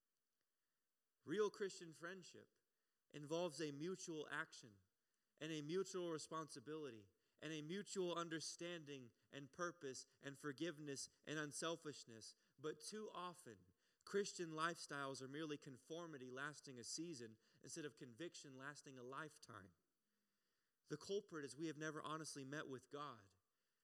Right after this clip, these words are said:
and therefore we've never honestly met with each other, and therefore we've never honestly met with ourselves. And when real friendship becomes substituted for temporary acquaintances,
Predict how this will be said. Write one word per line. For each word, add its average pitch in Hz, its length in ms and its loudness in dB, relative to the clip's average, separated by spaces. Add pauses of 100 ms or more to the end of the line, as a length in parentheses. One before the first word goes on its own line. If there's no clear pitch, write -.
(140)
and 143 120 -4
therefore 170 360 2
we've 143 160 2
never 156 220 2
honestly 151 400 0
met 143 220 -6
with 139 140 -6
each 131 220 -8
other, 117 300 -6 (500)
and 139 120 -6
therefore 180 420 0
we've 165 160 -2
never 165 260 -4
honestly 165 380 -6
met 143 240 -6
with 151 120 -6
ourselves. 123 800 -8 (1300)
And 160 120 2
when 151 120 4
real 190 240 10
friendship 170 480 2
becomes 147 320 -4
substituted 151 540 -2
for - 100 -10
temporary 151 500 -2
acquaintances, 123 720 -10